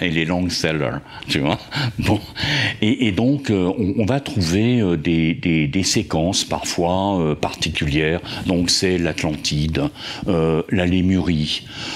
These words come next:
Euh, parfois, parfois, euh, ce sont, euh, des, des contacts, hein, avec des intelligences d'un autre monde. Alors là, on, on entre dans,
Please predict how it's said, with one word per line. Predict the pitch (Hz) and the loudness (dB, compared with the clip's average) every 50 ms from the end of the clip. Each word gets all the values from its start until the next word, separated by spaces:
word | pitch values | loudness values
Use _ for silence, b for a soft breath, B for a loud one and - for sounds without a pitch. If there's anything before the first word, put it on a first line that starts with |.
| B B - | B B 0
Euh, | 92 87 85 | 2 2 2
parfois, | - - 107 - - - - 98 87 80 82 90 90 - - - | 0 0 -2 -2 -2 -2 0 2 2 2 0 -2 -4 -8 -10 -6
parfois, | - 87 82 - - - 92 73 76 76 78 - B B B B B B B - | -4 -4 -2 -2 -2 0 0 2 0 0 -2 -6 B B B B B B B 0
euh, | 104 90 85 85 85 - - | 2 2 4 2 2 0 -2
ce | - - - - | -2 0 0 2
sont, | - - 123 127 120 120 113 101 90 | 2 2 2 4 4 4 4 4 2
euh, | 87 85 85 82 - - | 2 2 0 0 0 0
des, | - 90 85 82 | 0 2 2 2
des | 78 82 85 | 0 0 0
contacts, | - 107 104 92 - - 78 82 87 - - - | 2 0 0 0 0 0 -2 -2 -2 -4 -4 -2
hein, | 78 76 76 B B B B B B | -2 -2 -2 B B B B B B
avec | - 82 85 87 | 0 0 2 2
des | 80 90 87 - 95 | 2 2 2 2 0
intelligences | 82 76 - - 80 76 76 76 90 92 92 | 0 0 0 0 0 0 0 2 2 2 2
d'un | 85 82 78 82 | 2 2 2 2
autre | 87 85 - - 92 80 | 2 0 0 0 0 2
monde. | 80 76 71 67 67 65 67 - - - B B B B B B B B B B B | 2 2 2 0 0 -2 -4 -6 -8 -10 B B B B B B B B B B B
Alors | 90 87 80 73 82 | 0 2 2 2 2
là, | 95 98 101 107 117 123 - - - - | 2 4 2 2 2 0 -2 -4 -6 -4
on, | - 90 87 - 92 87 87 92 | -2 0 2 2 4 4 4 4
on | |
entre | 98 104 120 135 - - - - 110 92 85 82 - - - | 4 4 2 2 0 0 0 0 2 0 0 -4 -6 -4 0
dans, | 98 98 90 92 87 85 85 80 78 78 | 0 2 2 2 2 4 2 2 2 0